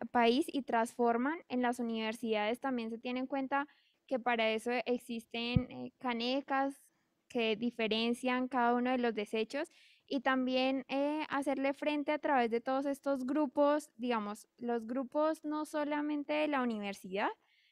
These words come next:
sino también todos estos grupos que se van formando y que nos dan como cabida a través del departamento de, o de los municipios que son líderes, eh, jóvenes quienes, eh, fomentan todas estas prácticas ambientales.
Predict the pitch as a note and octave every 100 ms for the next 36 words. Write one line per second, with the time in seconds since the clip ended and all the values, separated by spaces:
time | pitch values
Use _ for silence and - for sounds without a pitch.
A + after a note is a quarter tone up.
0 | _ - B3+ B3+ A#3+ A3+ A3 A3 B3 C4+
1 | C#4 C4+ C4 C4+ C4+ C#4+ C#4 A#3+ G#3 F#3+
2 | - A#3 B3+ B3+ B3+ C4 C4 B3+ C#4 E4
3 | E4 _ _ _ A#3+ - A3 A3 G#3+ A3
4 | G#3+ G#3+ G#3 G#3+ - A#3+ B3 A#3+ - A3+
5 | A3 A3+ A#3 B3+ - _ _ _ A#3+ A#3+
6 | A3+ A3 A#3 C4 B3 A3+ G#3 G#3 G3+ A#3
7 | B3 B3+ - A#3+ A3+ G#3+ G#3+ G#3+ A3 A3+
8 | A3 A#3+ - B3+ A#3 A3+ A3+ B3+ - B3
9 | B3+ C#4 C#4+ D4 D#4 F4 - _ _ _
10 | - A#3+ A3+ B3 C4 B3 B3+ D4 E4+ -
11 | - B3 A#3 A#3 A3+ A3+ A3+ A#3 - A#3
12 | A3+ B3 A#3 A3+ A3+ B3 B3+ B3 B3+ B3+
13 | B3 A#3+ - B3 B3+ B3+ B3 A3+ G#3 A3+
14 | A3+ - - -